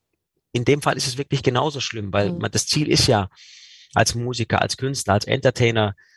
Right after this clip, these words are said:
Speaker 1: stattzufinden. Und das, die Sache ist ja, ich hab mir schon immer irgendwie vorgestellt, dass ich dies oder das kann, äh,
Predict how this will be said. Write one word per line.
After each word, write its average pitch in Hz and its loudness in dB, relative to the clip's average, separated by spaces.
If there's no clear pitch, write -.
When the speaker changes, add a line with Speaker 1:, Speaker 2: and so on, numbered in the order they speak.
Speaker 1:
stattzufinden. - -2
Und 110 -6
das, 113 2
die 123 2
Sache 139 4
ist 135 0
ja, 123 4
ich - -2
hab 135 0
mir 131 -6
schon 156 -4
immer 185 2
irgendwie 139 -4
vorgestellt, 117 0
dass 113 0
ich 113 -6
dies 139 -2
oder 113 0
das - 2
kann, 113 0
äh, 113 4